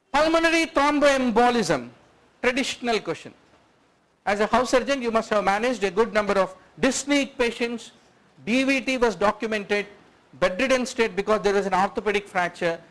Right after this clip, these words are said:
suddenly presenting with shortness of breath, uh, and there was a respiratory failure, and, um, thrombolysis is considered the best option available at that point if you diagnose the pulmonary thromboembolism.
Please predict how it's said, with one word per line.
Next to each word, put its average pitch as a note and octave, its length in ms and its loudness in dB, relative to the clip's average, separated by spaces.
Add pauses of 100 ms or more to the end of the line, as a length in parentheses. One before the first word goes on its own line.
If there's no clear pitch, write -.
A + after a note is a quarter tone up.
(140)
suddenly D#4+ 380 2
presenting C4 480 -2
with A#3+ 140 -4
shortness A3+ 460 -2
of G#3 180 -2
breath, F3+ 300 -2
uh, D#3+ 160 0 (520)
and A#3+ 200 -2
there A#3 140 2
was A3+ 180 0
a G#3 360 2 (200)
respiratory G#3+ 580 0
failure, G#3 640 0 (480)
and, G3+ 280 -2
um, F#3+ 340 0 (260)
thrombolysis B3+ 640 0
is B3+ 140 -6
considered A3+ 340 -4
the G#3+ 60 -2
best B3+ 320 -4
option G#3+ 320 -2
available G3 440 0
at F3+ 140 -2
that G#3+ 200 -2
point F#3+ 280 0
if G#3+ 140 -2
you C#4 100 0
diagnose G3 520 -2
the C#4 240 -2 (580)
pulmonary C4+ 560 0
thromboembolism. F3 1200 -2